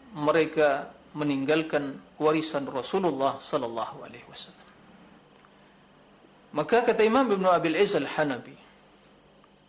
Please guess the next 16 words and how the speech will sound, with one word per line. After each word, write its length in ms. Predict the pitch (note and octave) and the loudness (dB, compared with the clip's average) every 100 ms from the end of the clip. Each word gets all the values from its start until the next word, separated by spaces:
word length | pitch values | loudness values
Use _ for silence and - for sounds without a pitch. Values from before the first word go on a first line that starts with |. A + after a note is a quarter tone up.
| _ _ _ _ _ _ _ - | _ _ _ _ _ _ _ -8
disebabkan 680 | E3 G#3+ A#3+ C#4 B3 F#3 E3+ | -2 2 2 2 0 0 -2
kejahilan 720 | E3 E3 D#3+ G#3+ F#3+ D3 - | -2 0 2 2 2 0 -4
mereka 560 | D#3+ E3 D3+ - - - | 0 2 0 -4 -10 -4
dari 240 | C#3+ C#3+ | -2 0
ahlul 320 | E3 D#3+ D3 | 0 0 -2
kalam 320 | - D#3 D#3+ | 0 2 2
dan 160 | C#3 C3+ | 0 -4
filsafat, 560 | C3+ C3+ - C3+ - A#2+ - _ _ _ _ _ _ _ - - - _ - | -6 -12 -10 -12 -10 -14 -16 _ _ _ _ _ _ _ -20 -20 -20 _ -10
dari 320 | C3+ D3 D3 | -4 -2 0
kalangan 480 | F#3+ F#3+ F#3 D#3+ E3 | 2 2 2 -2 -2
ahli 160 | D#3 D#3 | -4 -4
tasawuf, 580 | - D#3 E3 D3 A#2+ - - - _ _ _ _ - - - - - - - - - - - - - - - | -4 -2 -2 -2 -6 -12 -20 -20 _ _ _ _ -20 -20 -20 -20 -20 -20 -20 -20 -20 -20 -20 -20 -20 -16 -10
ahlul 260 | C#3 C#3 C3 | -6 -6 -2
bidah 320 | F3+ F#3+ D3 | 2 4 2
wal 160 | C3 | 0
ahwa, 540 | C3 - D#3+ D#3 B2 | -4 2 4 4 0